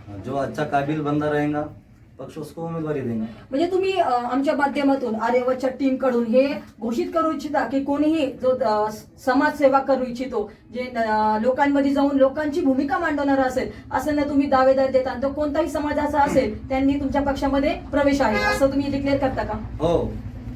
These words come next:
Speaker 1: कोई भी हो, कोई भी शख्स हो जो मजलिस से मोहब्बत करता है, हमारे पार्टी से मोहब्बत करता है, चाहे वो किसी और समाज का हो, ये हमारा पक्ष हर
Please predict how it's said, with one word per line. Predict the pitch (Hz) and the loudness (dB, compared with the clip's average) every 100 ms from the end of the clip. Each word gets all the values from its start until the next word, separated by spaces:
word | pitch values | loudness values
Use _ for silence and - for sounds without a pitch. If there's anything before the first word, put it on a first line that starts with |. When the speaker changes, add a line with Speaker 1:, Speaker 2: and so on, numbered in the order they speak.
| 120 | -4
Speaker 1:
कोई | 120 143 | -2 -2
भी | 160 170 | 0 0
हो, | 156 156 139 | 2 2 0
कोई | 151 | -2
भी | 123 - | -4 -4
शख्स | 143 143 139 | -4 -4 -2
हो | 147 - - - - - - | -2 -2 -6 -8 -8 -6 -4
जो | 139 | -2
मजलिस | 139 135 151 151 | 0 0 -2 -2
से | 151 | -2
मोहब्बत | 143 135 151 143 | 0 0 0 0
करता | 135 139 | -2 -2
है, | 147 | 0
हमारे | 131 123 139 | 0 0 0
पार्टी | 127 123 123 143 | 0 0 0 0
से | 151 | 0
मोहब्बत | 147 139 147 131 | 0 0 0 0
करता | 151 139 151 | 0 0 2
है, | 143 131 127 - - | 0 0 -2 -2 -2
चाहे | - 165 | 0 0
वो | 170 | 0
किसी | - 185 | 0 2
और | 175 170 180 | 2 2 2
समाज | 160 160 160 - | 2 0 0 0
का | 135 | 2
हो, | - - 123 127 127 | 2 2 2 2 4
ये | 127 | 4
हमारा | 120 123 117 113 | 4 4 4 4
पक्ष | 120 120 - - - - - - | 4 4 4 2 0 -2 -4 -4
हर | - | -4